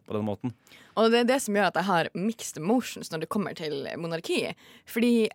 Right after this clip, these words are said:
Speaker 2: er litt sånn, det er jo ikke bra at sånne her folk bare blir født inn til makt.
Speaker 1: Nei.
Speaker 2: Og bare kan fortsette sånn som de vil. Men så må jeg jo, som jeg har nevnt tidligere, jeg synes jo det er in-, underholdende.
Speaker 1: Ja.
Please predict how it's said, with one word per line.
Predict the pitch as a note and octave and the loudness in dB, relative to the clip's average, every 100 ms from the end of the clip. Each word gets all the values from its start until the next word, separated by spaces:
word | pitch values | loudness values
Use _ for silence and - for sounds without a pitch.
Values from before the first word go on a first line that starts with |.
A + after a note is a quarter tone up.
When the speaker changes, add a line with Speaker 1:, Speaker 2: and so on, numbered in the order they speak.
| F3+ | 2
Speaker 2:
er | G#3+ | 2
litt | - | 0
sånn, | G3+ F#3 F3+ - - - _ _ - | 0 0 -2 -8 -20 -20 _ _ 6
det | A3 | 6
er | |
jo | F3 | 6
ikke | C4+ G#3 B3+ | 2 4 4
bra | G3+ D3+ - | 4 2 0
at | E3+ | -2
sånne | - E3+ | 0 0
her | A3 D#3+ - | 2 0 2
folk | G3+ F3 - - | 2 0 -6 -6
bare | F3 D3+ A2 | -4 -4 -4
blir | D3 | -6
født | - - - - E3+ | -8 -10 -16 -8 -8
inn | D3 | -4
til | - | -2
makt. | C4+ - - - - _ - F3 | -2 -2 -12 -12 -14 _ -8 -8
Speaker 1:
Nei. | - _ - | -8 _ 2
Speaker 2:
Og | G3 | 6
bare | G3 | 6
kan | G3+ F#3 | 4 0
fortsette | A3 E3+ | -2 0
sånn | F#3 F3+ | -2 0
som | F3+ | 2
de | |
vil. | A3 C4 E3+ - - - - | 4 4 0 -6 -20 -12 0
Men | A3 G#3 | 4 6
så | G#3 G#3+ | 4 6
må | A3+ E3+ | 8 6
jeg | E3 D3+ | 4 0
jo, | C3+ C#3 E3 | 2 2 2
som | G#3 F3+ | 2 2
jeg | F3 | 2
har | |
nevnt | F#3+ E3+ G#3 | 0 -2 -2
tidligere, | F3+ | -2
jeg | G3 | -2
synes | F#3+ | -4
jo | E3+ | -4
det | - | -4
er | - - - | -4 -4 -8
in-, | E3+ - | -6 -2
underholdende. | F3 G3 G3 - - - - _ _ _ | -2 0 -2 -2 -4 -4 -6 _ _ _
Speaker 1:
Ja. | - G#2+ | -2 -2